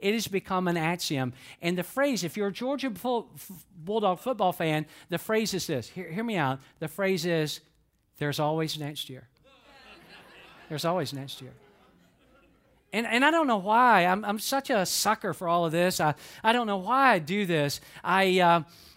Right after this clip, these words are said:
I, uh, listen to these preseason prognosticators, and they build me up. They give me encouragement.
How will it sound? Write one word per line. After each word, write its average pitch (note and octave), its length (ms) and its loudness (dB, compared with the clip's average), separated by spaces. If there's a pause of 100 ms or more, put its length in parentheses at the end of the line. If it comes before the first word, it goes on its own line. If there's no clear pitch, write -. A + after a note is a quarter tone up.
(140)
I, F3+ 300 0
uh, E3 260 4
listen A3 340 -2
to A3 60 -2
these G3 280 -2
preseason A3+ 560 -4
prognosticators, E3 1000 -2 (240)
and G3 180 0
they G3 80 2
build A#3+ 280 0
me E3+ 180 0
up. D3 360 0 (200)
They F#3+ 100 2
give C4 180 -2
me A3 140 0
encouragement. D#3+ 800 -2